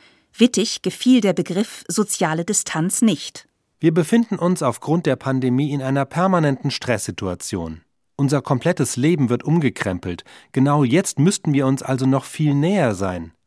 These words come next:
Speaker 2: Ich plädiere hier für Social Closure.
Speaker 1: Anderthalb Meter Abstand, das sei schon richtig gewesen. Nur das richtige Wort dafür sei eben Physical oder Spatial Distance.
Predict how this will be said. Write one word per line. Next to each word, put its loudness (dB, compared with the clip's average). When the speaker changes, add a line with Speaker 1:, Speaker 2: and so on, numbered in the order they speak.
Speaker 2:
Ich -6
plädiere 2
hier 2
für -2
Social 0
Closure. -2
Speaker 1:
Anderthalb 2
Meter -2
Abstand, -4
das -2
sei 0
schon -4
richtig -6
gewesen. -8
Nur 10
das 2
richtige -2
Wort 0
dafür -2
sei 0
eben -2
Physical -4
oder -4
Spatial -2
Distance. -10